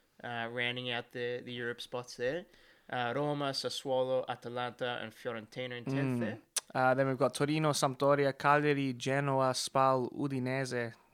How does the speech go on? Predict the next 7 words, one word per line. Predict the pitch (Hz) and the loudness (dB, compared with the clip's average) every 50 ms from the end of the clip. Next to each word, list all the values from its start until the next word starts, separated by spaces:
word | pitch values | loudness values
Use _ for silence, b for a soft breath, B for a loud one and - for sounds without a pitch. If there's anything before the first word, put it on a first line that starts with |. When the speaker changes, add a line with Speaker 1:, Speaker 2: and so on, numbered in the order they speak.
| b b _ _ _ _ _ _ _ - | b b _ _ _ _ _ _ _ -12
Speaker 2:
Got | - 67 - - _ | -10 -10 -10 -8 _
dangerously | 123 127 139 143 147 127 - 95 - | -8 -6 -6 -6 -8 -10 -10 -12 -12
close. | - - 107 107 107 - - - 107 104 101 | -8 -8 -6 -6 -6 -6 -8 -8 -10 -12 -14
Speaker 1:
Oof. | 98 b b b b b b b b b b b b b b b b b - | -18 b b b b b b b b b b b b b b b b b -4
Speaker 2:
Empoli, | 135 139 139 - 147 139 135 131 | -2 -2 0 2 2 4 4 4
Bologna, | 127 127 127 123 123 127 127 123 123 123 | 4 4 2 4 4 2 2 0 -2 -2
Frosinone, | 120 117 - - 127 120 113 120 117 117 120 117 | -4 -6 -4 -4 -4 -2 -2 -2 -2 -2 -2 -2